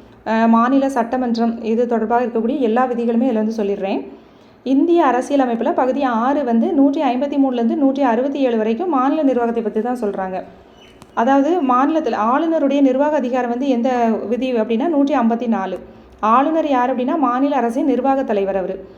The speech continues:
ஆளுநர் நிர்வாக அதிகாரங்களை நேரடியாகவோ அல்லது அவருக்கு கீழ் உள்ளவர்களாலோ எந்த விதிப்படி செயல்படுத்துறார் அப்படின்னா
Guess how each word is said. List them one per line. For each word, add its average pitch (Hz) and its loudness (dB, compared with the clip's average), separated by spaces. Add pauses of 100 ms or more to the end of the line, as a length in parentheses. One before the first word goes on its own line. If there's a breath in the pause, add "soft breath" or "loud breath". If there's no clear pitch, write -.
(280 loud breath)
ஆளுநர் 277 2
நிர்வாக 285 0
அதிகாரங்களை 254 0
நேரடியாகவோ 269 0
அல்லது 254 0
அவருக்கு 226 0
கீழ் 277 2
உள்ளவர்களாலோ 233 2
எந்த 262 0
விதிப்படி 269 0
செயல்படுத்துறார் 233 0
அப்படின்னா 214 -2